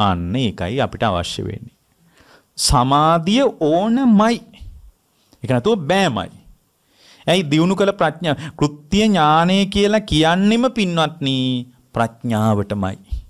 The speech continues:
ධර්මානුධම්ම ප්‍රතිපත්තියට අනුව විමසන හැකියාවටමයි. ඒ විමසන හැකියාවට අදාළ ප්‍රඥා ගෝචරකමක් අපේ ඇතුලේ නැහැ.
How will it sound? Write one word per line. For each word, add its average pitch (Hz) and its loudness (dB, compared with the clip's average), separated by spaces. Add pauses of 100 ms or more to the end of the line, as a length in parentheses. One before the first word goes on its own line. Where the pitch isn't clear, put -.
(1200)
ධර්මානුධම්ම 143 2
ප්‍රතිපත්තියට 151 -2
අනුව 156 0
විමසන 156 0
හැකියාවටමයි. 170 2 (1300)
ඒ 156 4
විමසන 220 0
හැකියාවට 196 2
අදාළ 190 2
ප්‍රඥා 180 0
ගෝචරකමක් 170 0
අපේ 180 -2
ඇතුලේ 175 -2
නැහැ. 185 2